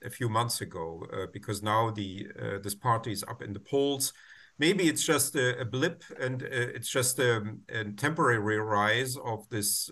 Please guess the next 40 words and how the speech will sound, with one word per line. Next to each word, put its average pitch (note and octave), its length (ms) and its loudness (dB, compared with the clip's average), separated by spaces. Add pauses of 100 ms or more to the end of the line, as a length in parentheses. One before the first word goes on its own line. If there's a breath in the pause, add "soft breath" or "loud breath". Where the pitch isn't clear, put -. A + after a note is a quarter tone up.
(100)
uh, A2 140 -10
party. A#2+ 600 0 (580 loud breath)
Uh, A2 80 -8
but B2 220 2
if, A#2+ 200 -2 (160)
if B2 160 -6
it C3+ 120 0
starts D3 400 4
winning C#3 340 2
elections B2 540 0
and A#2+ 120 -4
then A#2+ 160 -2
perhaps A2+ 500 -2
even G#2+ 240 -8
forming, A2+ 720 0
uh, G2+ 220 0
local, A2 720 0
uh, F#2+ 160 -4
or G2 160 -6
regional A2+ 420 0
governments, A2+ 720 2 (440 loud breath)
then, A#2+ 560 0
uh, A2+ 220 0
this A#2+ 220 0
will B2+ 80 0
be A2 160 2
a - 40 4
very G#2+ 320 4
different G2 420 -6
Germany. E2+ 340 -6
And F2+ 120 -10
then, G2+ 280 0 (300)
you B2 120 -8
know, F2+ 280 -8 (720)
many A2+ 260 0
of G#2 200 -2
the G#2 220 -4
assumptions A#2 680 -2
that G#2+ 200 -6
we G2 200 -6